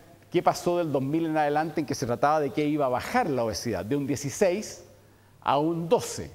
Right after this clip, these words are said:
Y en vez de bajar del dieciséis al doce, siguió subiendo hasta llegar a un veintidós coma cinco por ciento el año dos mil siete, bajó a un veinte coma cinco el dos mil ocho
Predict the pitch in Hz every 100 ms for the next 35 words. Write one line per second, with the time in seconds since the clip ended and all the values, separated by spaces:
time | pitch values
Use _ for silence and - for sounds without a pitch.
0 | - _ _ - - 104 110 151 180 -
1 | 170 185 165 156 147 170 170 170 156 170
2 | - 185 - 117 113 151 214 - - -
3 | - - - - - 214 208 160 117 123
4 | 151 160 - - - - 147 - 147 139
5 | 127 139 113 - - 131 131 98 117 110
6 | - 117 147 185 - 165 - 165 165 151
7 | 135 - 151 143 139 143 143 147 135 -
8 | 180 180 190 - - - - 120 151 143
9 | 131 160 175 185 156 151 165 160 165 143
10 | 151 165 180 180 185